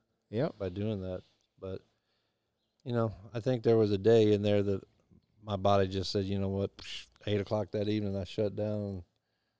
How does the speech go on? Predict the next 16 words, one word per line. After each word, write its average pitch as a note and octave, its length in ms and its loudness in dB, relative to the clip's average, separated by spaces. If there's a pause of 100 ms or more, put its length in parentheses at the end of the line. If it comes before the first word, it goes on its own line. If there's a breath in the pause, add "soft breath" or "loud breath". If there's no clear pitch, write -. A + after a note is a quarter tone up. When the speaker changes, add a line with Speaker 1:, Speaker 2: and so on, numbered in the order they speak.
(120)
Speaker 2:
slept - 320 -2
good G#2+ 160 2
that G#2 180 2
night, G#2 300 -2
and F#2 240 -10 (640)
now F#2+ 180 -8
I'm F#2 80 -6
back G2 240 -6
on F#2 140 -8
par, G2 260 -4
I F2 60 -8
think. G2 260 -12 (500)
Speaker 1:
Back G2 240 -4
at G2 180 0
it. - 120 -8 (100)
Speaker 2:
Yep. G#2 200 -6